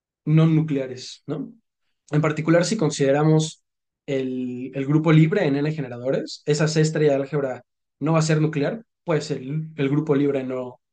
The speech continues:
no es amenable. Este, bueno, eh, dije que, que nos da una cantidad infinita. Aquí ha-, habría que ver que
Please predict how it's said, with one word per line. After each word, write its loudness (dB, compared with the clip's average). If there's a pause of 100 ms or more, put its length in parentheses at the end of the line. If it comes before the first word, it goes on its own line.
(400)
no 4
es 2
amenable. -8 (720)
Este, -4
bueno, 0 (480)
eh, 0
dije -6
que, -2
que -4
nos -4
da 0
una 0
cantidad -10
infinita. -4 (500)
Aquí -2
ha-, 0
habría 4
que 0
ver 2
que 0